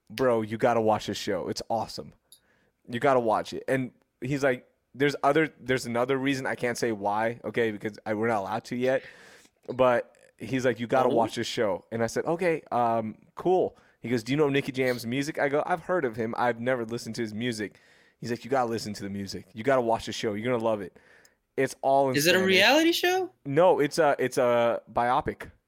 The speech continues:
Speaker 1: A biopic.
Speaker 2: A biopic.
Speaker 1: It's a
Speaker 2: Is it
Speaker 1: biopic.
Speaker 2: really?
Speaker 1: Yeah, it's a, it's about his life. And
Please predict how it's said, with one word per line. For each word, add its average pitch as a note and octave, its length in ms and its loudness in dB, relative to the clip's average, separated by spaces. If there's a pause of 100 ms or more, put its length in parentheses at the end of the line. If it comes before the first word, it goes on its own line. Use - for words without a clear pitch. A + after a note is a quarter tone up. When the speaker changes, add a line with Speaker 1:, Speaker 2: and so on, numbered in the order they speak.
(460)
Speaker 1:
A A2 180 -2
biopic. G2+ 680 -2
Speaker 2:
A C#3+ 100 2
biopic. E3 600 2 (340)
Speaker 1:
It's A#2 240 -8
a A#2+ 280 4
Speaker 2:
Is B3 160 6
it C#4+ 80 6
Speaker 1:
biopic. F3+ 80 4
Speaker 2:
really? C4 320 4 (100)
Speaker 1:
Yeah, C3+ 200 2
it's A#2+ 100 -4
a, B2+ 200 2
it's B2+ 140 -4
about B2+ 320 2
his B2+ 240 -2
life. A2+ 400 -2 (140)
And C#3 320 0